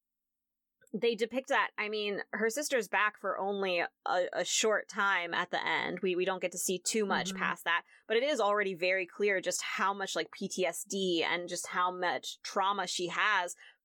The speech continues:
Speaker 1: from the whole experience of being killed by the ghost whale.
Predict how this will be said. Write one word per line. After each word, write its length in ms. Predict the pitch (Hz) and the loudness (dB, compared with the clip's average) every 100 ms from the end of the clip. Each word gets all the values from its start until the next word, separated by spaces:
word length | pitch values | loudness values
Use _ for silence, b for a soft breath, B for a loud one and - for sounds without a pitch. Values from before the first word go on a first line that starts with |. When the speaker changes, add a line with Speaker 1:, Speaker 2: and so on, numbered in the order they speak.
| - - | -20 -8
Speaker 1:
from 500 | 196 196 196 190 180 - _ _ | 0 2 2 0 -8 -18 _ _
the 100 | 196 | -2
whole 220 | 185 190 170 | 0 0 0
experience 760 | - - 175 - 143 110 - - | -2 0 0 0 -2 -2 -2 0
of 300 | 147 165 165 175 | 0 0 -4 -8
being 280 | 185 175 175 | -2 0 0
killed 340 | - 180 165 | 0 0 0
by 160 | - 147 | -2 -2
the 80 | 160 | -2
ghost 320 | - - - | -2 -2 -4
whale. 380 | - - 196 | -4 -2 -2